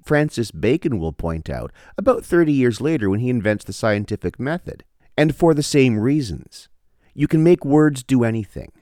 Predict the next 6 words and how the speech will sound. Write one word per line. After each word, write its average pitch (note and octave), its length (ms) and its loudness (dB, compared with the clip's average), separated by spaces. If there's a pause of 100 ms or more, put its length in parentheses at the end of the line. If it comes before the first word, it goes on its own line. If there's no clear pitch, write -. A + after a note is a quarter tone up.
(640)
In B2 100 2
the C3 220 2
absence D3+ 600 -2 (100)
of A2+ 580 0 (340)
empirical B2+ 760 0
evidence, G2+ 760 -4